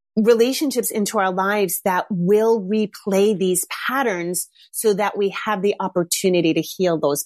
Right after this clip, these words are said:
patterns. So that's just another thing to look at. But forgiveness is a freaking great word for the year. <laughs> I love it. Next one. "I've decided this year's will be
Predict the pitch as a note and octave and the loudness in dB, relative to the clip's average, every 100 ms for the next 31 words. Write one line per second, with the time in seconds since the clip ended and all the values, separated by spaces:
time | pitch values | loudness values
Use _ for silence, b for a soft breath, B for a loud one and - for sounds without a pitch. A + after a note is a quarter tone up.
0 | - C#3+ A#2+ E3 D#4+ A4+ A#4 - - A4 | -4 -4 -4 -4 0 0 0 -4 -2 -2
1 | - - - - A#4 F4+ B3+ A3 G#3 G3+ | -2 -6 -12 -6 0 2 2 2 0 -2
2 | - F3 F3 - E3 D#3 D3+ - C#3 C3+ | -2 -2 -2 -2 -2 0 -2 -2 -4 -4
3 | - E3+ - _ _ A3+ G#3+ F3 A3+ B3+ | -4 -4 -4 _ _ 0 0 2 2 2
4 | C#4 D4 D#4 - - _ _ _ G3+ F#3 | 0 0 -2 -6 -14 _ _ _ -2 -2
5 | E3+ _ - A3 A3 _ G#3+ G#3 E3+ _ | -4 _ -2 -2 -2 _ -2 -2 -4 _
6 | D#3+ D3+ E3+ D#3 E3 - - _ - E3 | -2 0 0 0 -4 -6 -12 _ -2 2
7 | D#3 D3+ D3+ D3 D3 _ _ - F3+ D#3+ | 2 2 2 0 -4 _ _ -6 0 2
8 | D3+ D3+ D3 _ _ _ E3 D3 D3 G#2 | 2 0 -2 _ _ _ -6 -4 -4 -4
9 | B1 A#3 F#3+ - F#4 - D#4+ C#4 - _ | -2 -2 -2 0 0 0 -4 -4 -10 _
10 | - - A#3 G3+ G3 F#3 F3 D#3 - - | -20 -20 -8 -2 2 2 2 0 -4 -4
11 | - - _ _ b _ G3+ - - D3+ | -8 -8 _ _ b _ -4 -2 -4 -2
12 | D3 - A3+ A3 C4 C4+ C#4+ - B3+ C#4+ | -4 0 0 2 0 0 0 0 -2 -2
13 | - B3 A3+ A3 G#3+ F#3+ G3+ | 0 2 2 2 -2 0 -2